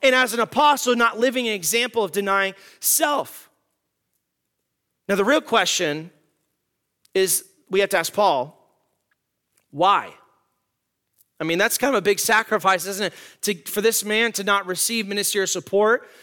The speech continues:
to set aside many hours that he could have been giving to the church at Corinth to make tents. And it's a bigger question for us that we may ask in other areas because I don't think any of us are concerned about our own ministerial compensation, right?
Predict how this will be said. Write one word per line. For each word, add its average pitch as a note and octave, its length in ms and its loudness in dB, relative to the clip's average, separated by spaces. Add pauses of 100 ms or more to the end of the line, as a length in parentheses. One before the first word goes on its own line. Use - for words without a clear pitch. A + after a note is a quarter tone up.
(140)
to - 120 -6
set A#3+ 220 2
aside A3+ 500 2
many G#3+ 300 -4
hours G#3 360 2
that G#3+ 120 0
he F#3+ 40 -12
could G#3 140 -4
have G#3+ 100 0
been F3+ 220 -4
giving A#3 480 -4 (260)
to - 80 -6
the G3+ 80 0
church G#3 280 -2
at F#3+ 80 -6
Corinth A3 300 -2
to G3 100 -6
make G3 320 0
tents. A3 380 0
And A3+ 100 -2
it's A3+ 100 -2
a A3 60 2
bigger D4 300 0
question A3+ 380 -2
for F#3+ 180 0
us F#3 400 0 (220)
that G3+ 120 4
we A#3+ 140 0
may A#3 160 0
ask G#3 340 0
in F#3 100 -2
other G#3 300 0
areas F3 380 0
because F3+ 260 -4
I F#3 80 2
don't F#3+ 160 -2
think F#3 180 -2
any F#3+ 140 -4
of F3+ 120 -2
us F3+ 200 0
are D#3+ 180 0 (280)
concerned G3 460 0
about F3+ 260 0 (200)
our F3+ 140 4
own G3 220 0
ministerial F#3+ 500 0
compensation, F#3 760 -2 (100)
right? E3+ 320 -2